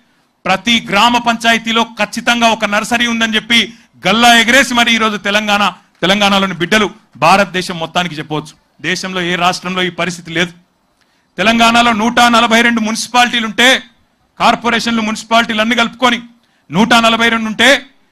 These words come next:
వెయ్యి పైచిలకు నర్సరీలు ఉన్న ఏకైక రాష్ట్రం తెలంగాణ అని చెప్పి కాలరెగరేసి చెప్పే పరిస్థితి ఈరోజు మనకున్నది అంటే పచ్చదనానికి, పారిశుద్ధ్యానికి గౌరవ ముఖ్యమంత్రి గారు ఇస్తున్న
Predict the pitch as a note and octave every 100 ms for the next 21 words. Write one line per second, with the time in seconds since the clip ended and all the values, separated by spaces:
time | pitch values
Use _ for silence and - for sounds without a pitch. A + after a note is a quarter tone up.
0 | _ A2+ D#3+ B3 B3+ C4 A3+ C4 C#4 C4+
1 | C4+ A#3 A#3 A#3+ A#3+ A#3 A3+ A#3 F#3+ -
2 | _ - G#3+ B3 C4 C#4 C4 B3+ B3 B3
3 | A#3 G#3+ A3 G#3 G3+ G3 F#3+ F#3+ G3 F3
4 | _ _ _ E3+ G3+ A3+ G#3+ G#3+ F3+ G3+
5 | F#3 G3 - G3 G#3 A#3 G#3+ G#3+ F3+ F#3
6 | F3 F#3 G3 F#3+ F3 A3+ B3+ - _ _
7 | _ F3 F3 A#3+ A#3 A3 A3 G#3+ G#3 G#3
8 | F#3+ G#3+ A3+ F3 G3+ G3+ G3 D#3 F#3 F#3
9 | E3+ F3 G3 F#3+ F3+ F3 D#3+ - F3